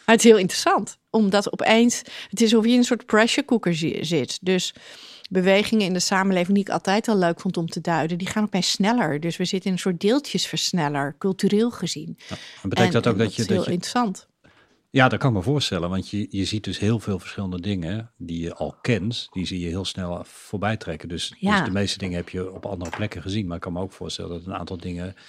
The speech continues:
Speaker 2: in, die in theorie staan beschreven nu in de praktijk zichtbaar zijn.
Speaker 1: Ja.
Speaker 2: Ehm, betekent dat ook dat je kunt voorspellen?
Speaker 1: Soms wel.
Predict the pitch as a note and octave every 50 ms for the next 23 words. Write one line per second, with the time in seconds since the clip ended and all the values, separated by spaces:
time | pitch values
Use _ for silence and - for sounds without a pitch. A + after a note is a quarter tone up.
0 | - - _ _ - F#2 F2+ E2+ - - - G#2 F#2+ G2 G2 F#2+ F2+ F2 - G2
1 | F2+ F2 F2 F2+ G2 G#2 G2 - - F#2+ E2+ F2 F2+ - - G2+ F2+ E2 F2 F2+
2 | F2+ F#2 F2+ F2+ - - F#2+ F2+ - G#2+ F#2 F2 - - C3 B2+ - - F#2 E2+
3 | D#2+ F2 D#2+ D#2 D#2 - - - F3+ F#3 F#3 - - - - - - - - -
4 | _ - G2+ G2+ G2+ G2+ G2+ G2+ G2+ G2 G2+ - _ _ _ _ _ _ _ _
5 | _ _ _ _ _ _ - - F2 - - - C#3 C#3+ C3+ C3+ - C3 A#2 B2
6 | A#2 A#2+ A2+ A2 A#2+ A2+ - - - A2 G2+ F#2+ - - G2+ - - - A2+ A2
7 | B2+ D#3 F3 F3 - _ _ _ _ _ _ _ _ _ _ _ _ _ _ _
8 | _ _ _ _ _ _ _ _ _ _ _ - - - - - - - _ _
9 | _ _ - - - A4+ G4 A3+ - G#3 G3 G3 B3+ B4+ C#5+ -